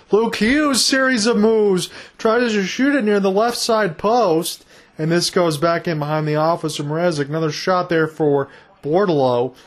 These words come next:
and this one gets blocked as Czechia will pick this one back up. And across the red line now, intercepted by the Americans,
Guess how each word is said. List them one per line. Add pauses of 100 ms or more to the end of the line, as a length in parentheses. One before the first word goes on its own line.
(160)
and
this
one
gets
blocked
as
Czechia
will
pick
this
one
back
up. (360)
And
across
the
red
line
now,
intercepted
by
the
Americans,